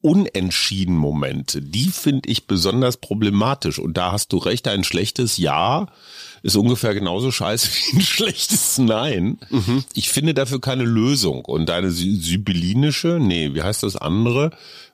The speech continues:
Speaker 1: Ähm, der vermittelnde, mh, salomonisch, nicht so
Speaker 2: Mhm.
Speaker 1: sibyllinisch, sal-, salomonische,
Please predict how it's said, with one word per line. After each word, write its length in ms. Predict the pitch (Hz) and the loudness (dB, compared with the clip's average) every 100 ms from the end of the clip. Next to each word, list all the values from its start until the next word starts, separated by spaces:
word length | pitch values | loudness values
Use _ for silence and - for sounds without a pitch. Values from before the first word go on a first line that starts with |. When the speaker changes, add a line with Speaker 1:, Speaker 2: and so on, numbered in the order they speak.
| - | -4
Speaker 1:
Ähm, 440 | 98 87 87 80 76 | 0 2 2 0 0
der 80 | 85 | -4
vermittelnde, 1040 | - 90 87 - 135 139 131 135 143 139 120 - - | -2 0 0 0 0 2 2 2 0 -2 -10 -16 -2
mh, 480 | 92 87 87 85 82 | 0 2 2 0 0
salomonisch, 840 | 98 95 131 131 127 196 147 71 - | 0 2 2 4 4 4 4 2 -2
nicht 160 | 73 - | -2 0
so 60 | |
Speaker 2:
Mhm. 160 | 82 78 | 0 2
Speaker 1:
sibyllinisch, 580 | 104 143 71 80 120 - | 2 0 0 -2 -2 -2
sal-, 220 | 71 69 | -2 -2
salomonische, 960 | 71 73 73 80 113 135 - 123 120 | -2 -2 0 2 2 2 0 0 -2